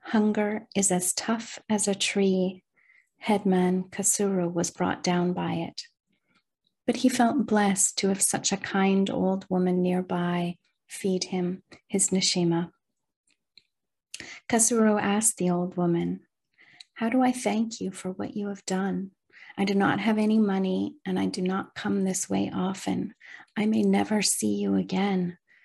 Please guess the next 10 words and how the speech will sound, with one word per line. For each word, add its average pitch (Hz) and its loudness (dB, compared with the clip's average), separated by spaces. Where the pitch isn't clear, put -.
How 220 -2
can 240 -6
I 233 -2
repay 214 -2
you 180 0
for 196 -2
this 185 0
bowl 180 2
of 180 -6
nishima?" 175 -2